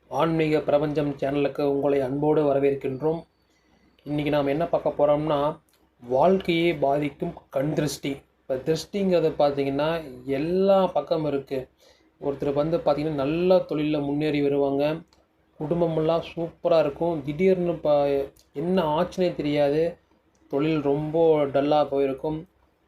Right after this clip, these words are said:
உடன் பிறந்தவர்கள், குடும்பத்தில் இருக்கிற எல்லாருமே யாருக்குன்னு பட்டதோ தெரியல, இப்படி ஆயிருச்சு அப்படின்னு சொல்லி ரொம்பவே புலம்பிட்டு இருப்போம். So, கண் திருஷ்டி எல்லா பக்கமே இருக்கு.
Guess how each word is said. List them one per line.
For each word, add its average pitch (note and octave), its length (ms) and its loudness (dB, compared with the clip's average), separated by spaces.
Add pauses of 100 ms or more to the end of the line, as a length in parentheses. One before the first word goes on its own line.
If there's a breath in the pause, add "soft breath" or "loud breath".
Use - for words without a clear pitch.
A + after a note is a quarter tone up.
(160)
உடன் D3+ 260 2
பிறந்தவர்கள், C#3+ 720 0
குடும்பத்தில் D#3+ 520 -2
இருக்கிற C#3+ 260 -2
எல்லாருமே D#3+ 720 0
யாருக்குன்னு D#3 520 -2
பட்டதோ D3+ 380 -2
தெரியல, C#3+ 220 -6
இப்படி D3+ 420 -2
ஆயிருச்சு D3+ 440 0
அப்படின்னு D3+ 440 -2
சொல்லி D3+ 200 -2
ரொம்பவே D3 380 -2
புலம்பிட்டு C#3+ 480 -4
இருப்போம். D#3 500 -4 (460 soft breath)
So, F#3 340 2 (380)
கண் F#3+ 300 0
திருஷ்டி G3+ 580 -2 (120)
எல்லா E3 420 0
பக்கமே D#3 560 0
இருக்கு. D#3 500 -2